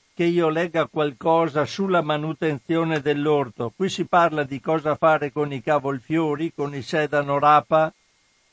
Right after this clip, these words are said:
eh, come seminare le portulache, le cipolle e così via. Lo lascio per le prossime volte. Dopo, quando inizio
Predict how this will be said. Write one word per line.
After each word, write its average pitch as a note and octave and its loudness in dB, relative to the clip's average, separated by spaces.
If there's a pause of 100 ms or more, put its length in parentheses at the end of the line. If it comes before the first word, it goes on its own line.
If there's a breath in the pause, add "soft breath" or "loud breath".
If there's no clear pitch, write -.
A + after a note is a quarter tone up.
(240)
eh, D#3 0 (400)
come G3 2
seminare E3 0
le D3+ 0
portulache, D#3 0
le D3 -4
cipolle D3 -2
e C#3+ -4
così C#3 -4
via. A2 -4 (520)
Lo C#4 0
lascio F#3 4
per E3 0
le D#3 0
prossime D3 -2
volte. C3+ 0
Dopo, F#3+ -2
quando G3+ 0
inizio D#3+ -2